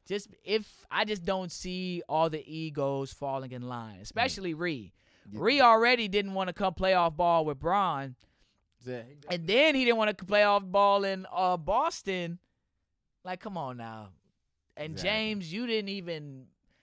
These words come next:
Speaker 1: you tried to do your sh-, thing with Russ, like, your, your turn, my turn, and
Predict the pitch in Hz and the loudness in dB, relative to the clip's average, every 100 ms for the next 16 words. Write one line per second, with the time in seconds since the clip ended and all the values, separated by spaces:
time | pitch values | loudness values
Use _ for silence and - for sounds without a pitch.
0 | _ - 190 185 214 214 208 190 214 214 | _ -12 -10 -2 0 0 0 -4 -4 -2
1 | 214 196 196 - - 202 196 196 180 196 | -2 -2 -4 -6 -6 -6 -4 -6 -2 0
2 | 202 196 180 156 147 - 147 160 170 147 | 0 -2 -4 -4 -4 -10 -10 -4 -4 -4
3 | 165 165 175 170 160 160 156 - 160 156 | -6 -6 -8 -6 -6 -6 -6 -6 -6 -6
4 | 156 151 143 143 | -6 -8 -10 -10